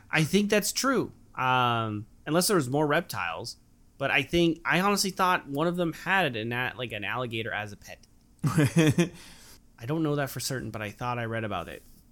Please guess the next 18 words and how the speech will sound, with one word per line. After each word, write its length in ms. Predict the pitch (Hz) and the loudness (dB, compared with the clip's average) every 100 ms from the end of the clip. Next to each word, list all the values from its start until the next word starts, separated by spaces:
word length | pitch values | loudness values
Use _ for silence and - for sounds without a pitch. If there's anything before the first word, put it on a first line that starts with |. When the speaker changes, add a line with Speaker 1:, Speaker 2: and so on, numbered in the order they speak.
| - | -18
Speaker 1:
once 160 | 110 110 | -14 -12
upon 200 | - 104 | -10 -10
a 40 | |
time. 320 | 98 95 90 - - - - - | -10 -12 -12 -16 -20 -20 -20 -10
I 80 | 131 | -4
can't 200 | 135 165 | 0 4
tell 100 | 180 | 6
you 100 | 165 | 6
which 200 | 151 143 | 4 2
president 340 | 143 131 117 | 0 -2 -2
it 80 | 98 | -4
was. 300 | 90 78 - - - - - | -4 -6 -10 -14 -20 -18 -10
Probably 160 | 113 | -6
somebody 280 | 110 110 107 | -4 -4 -6
from 180 | - 104 | -10 -12
Florida. 440 | - 98 67 57 - _ - - - | -12 -12 -12 -14 -20 _ -20 -20 -8
Speaker 2:
Woodrow 500 | 135 175 175 160 165 | 4 4 6 6 6
Wilson. 600 | 147 113 107 98 - - | 4 2 -2 -6 -10 -12